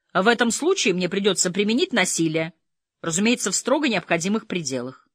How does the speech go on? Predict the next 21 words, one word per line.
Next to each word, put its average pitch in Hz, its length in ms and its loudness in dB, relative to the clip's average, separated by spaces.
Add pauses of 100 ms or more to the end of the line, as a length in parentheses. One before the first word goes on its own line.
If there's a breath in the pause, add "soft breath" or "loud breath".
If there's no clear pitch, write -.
(560)
«Давай 494 240 4
посмотрим», — 143 640 -4 (640)
ответил 143 500 -8
Семнюков. 156 600 -6 (720)
«Как 208 220 0
это 180 140 -4
будет 175 220 0
выглядеть?» 135 580 -10 (760)
Я 175 160 4
сделала 175 320 2
шаг 165 260 0
в - 60 -10
его 165 160 0
сторону — 196 500 -4 (380)
и 170 80 0
он 196 160 0
встал 202 380 -2
в 170 60 -4
небрежную 196 520 0
боксерскую 160 580 -4
стойку. - 580 -10